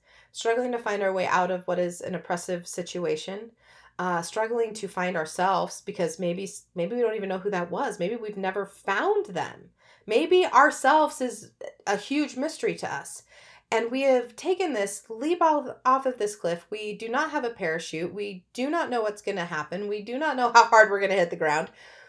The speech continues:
And then once we hit the ground, we find out that we are still lost and confused and in pain, and that there's a lot of work to do, and we are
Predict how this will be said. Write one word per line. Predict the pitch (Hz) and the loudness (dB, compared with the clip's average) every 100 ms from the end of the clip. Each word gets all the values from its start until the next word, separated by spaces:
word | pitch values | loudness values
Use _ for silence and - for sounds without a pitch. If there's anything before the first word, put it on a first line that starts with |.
| - - _ _ _ _ | -20 -20 _ _ _ _
And | 240 254 254 262 254 254 - - _ _ _ _ _ _ _ _ | 2 4 6 4 2 -2 -8 -14 _ _ _ _ _ _ _ _
then | - 330 403 | -2 4 4
once | 370 359 349 | 4 0 -2
we | 269 | -4
hit | 262 370 | -2 -2
the | - | 0
ground, | 196 190 202 254 285 - | 2 2 2 0 -6 -8
we | 240 | -6
find | 233 277 294 | 0 2 2
out | 254 240 240 | 4 4 4
that | 226 202 | 0 -2
we | 233 226 | 0 2
are | 220 | 0
still | 220 - 339 359 302 | -4 -2 2 2 2
lost | 277 277 269 | 2 0 -2
and | 247 | -8
confused | 226 233 254 247 | -6 -4 -4 -2
and | 233 | -4
in | 214 | -4
pain, | 208 226 180 175 233 240 _ _ _ _ _ _ _ _ - - | -4 -2 -2 -2 -8 -14 _ _ _ _ _ _ _ _ -18 -8
and | 196 | -4
that | |
there's | 180 202 | -2 -2
a | 220 | -2
lot | 226 | 0
of | 233 | 0
work | 302 302 | 0 -4
to | 247 | -4
do, | 214 190 196 - - - _ _ _ | 0 0 -2 -10 -20 -20 _ _ _
and | 196 196 196 | -10 -10 -8
we | 226 247 247 254 254 254 _ _ _ _ | -6 -6 -4 -2 -2 -4 _ _ _ _
are | 185 202 208 208 214 | -10 -6 -6 -6 -8